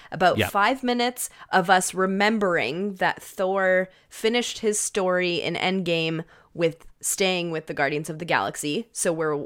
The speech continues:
Speaker 1: aware of that. We're putting that piece together now. But
Speaker 2: Mm-hmm.
Speaker 1: they fully, like you just said, they fully have a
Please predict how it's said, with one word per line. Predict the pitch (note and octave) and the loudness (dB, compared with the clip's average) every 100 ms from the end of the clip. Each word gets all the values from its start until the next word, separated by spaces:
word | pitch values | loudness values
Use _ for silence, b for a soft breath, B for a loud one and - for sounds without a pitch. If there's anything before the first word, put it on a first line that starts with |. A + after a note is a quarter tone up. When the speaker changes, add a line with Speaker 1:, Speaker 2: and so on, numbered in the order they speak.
| - | -4
Speaker 1:
aware | E3 F3 G#3 A3+ | -4 0 2 2
of | A3+ | 0
that. | F#3 E3+ - | 0 0 0
We're | E3 | -2
putting | - G3+ | 0 0
that | F3+ D3+ | 0 -4
piece | - F3 - | -4 -6 -6
together | D#3+ D3 E3+ | -2 0 0
now. | F3+ F#3 C#4 B B B B B _ | 2 2 0 B B B B B _
But | A3+ | 4
Speaker 2:
Mm-hmm. | A3 | 6
Speaker 1:
they | A3 | 6
fully, | G#3+ A#3 A#3+ B3+ | 4 2 2 2
like | F#3 E3+ | 0 -4
you | F#3 | -4
just | E3+ G#3 | -2 0
said, | - A3 F3 | 0 0 0
they | D3 | -4
fully | - - G3 G3+ | -4 -2 0 0
have | G3+ G3+ F3+ - | 0 -4 -8 -4
a | - | -2